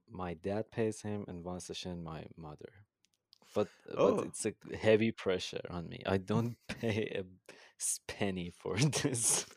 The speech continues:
Speaker 1: program.
Speaker 2: So, so you've told them. That's actually my problem. I didn't tell my
Speaker 1: Hmm.
Speaker 2: parents.
Speaker 1: Whoa, that's, uh,
Speaker 2: Yeah.
Speaker 1: hard. Why?
Speaker 2: I don't like them knowing what's going on in my life.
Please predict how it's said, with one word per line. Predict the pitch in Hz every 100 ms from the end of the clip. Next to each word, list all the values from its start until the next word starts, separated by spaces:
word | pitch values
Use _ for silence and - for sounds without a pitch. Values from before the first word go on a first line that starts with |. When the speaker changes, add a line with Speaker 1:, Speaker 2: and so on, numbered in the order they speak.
| - - 180 202 -
Speaker 1:
program. | - 113 110 - - -
Speaker 2:
So, | 135 - - _ _ -
so | -
you've | 131 131 -
told | - 330 302
them. | 127 104 104 - - -
That's | 151 196
actually | 202 190 196 185
my | 156 131
problem. | 127 147 151 147 120 113
I | 113
didn't | 156 160 214
tell | - 170 175 147
my | 113
Speaker 1:
Hmm. | - 104
Speaker 2:
parents. | 104 107 - - - _ _ _ _ _ _ - _ -
Speaker 1:
Whoa, | 120 139 92 82 95 _
that's, | 95 98 - - 95
uh, | -
Speaker 2:
Yeah. | 95 104
Speaker 1:
hard. | 110 104 - _
Why? | 95 104 123 98 _ _ _ _ _ _ _ _ _ _ _ -
Speaker 2:
I | 135 139 139 143 143
don't | 156 180 180
like | 180 196 190
them | 185 202 202
knowing | 233 254 165 117
what's | 110 110 -
going | 107 110 104
on | 104 104
in | 104
my | 101 104
life. | 101 110 151 170